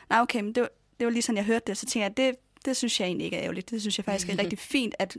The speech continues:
Speaker 1: direkt-, eller ikke direktøren, instruktøren på filmen har valgt at, at sige, det er ikke
Speaker 2: Nej,
Speaker 1: relevant
Speaker 2: det er
Speaker 1: at lave
Speaker 2: rigtigt.
Speaker 1: så meget negativ fokus på Dudleys vægt.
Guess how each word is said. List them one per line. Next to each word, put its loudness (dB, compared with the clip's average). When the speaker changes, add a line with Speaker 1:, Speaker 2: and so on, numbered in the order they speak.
Speaker 1:
direkt-, -4
eller -4
ikke -8
direktøren, -6
instruktøren 2
på -2
filmen 0
har 0
valgt 2
at, 0
at -2
sige, -2
det 0
er 0
ikke -6
Speaker 2:
Nej, 2
Speaker 1:
relevant -2
Speaker 2:
det -16
er 4
Speaker 1:
at 2
lave 0
Speaker 2:
rigtigt. -2
Speaker 1:
så 4
meget 0
negativ -2
fokus -8
på -10
Dudleys -8
vægt. -12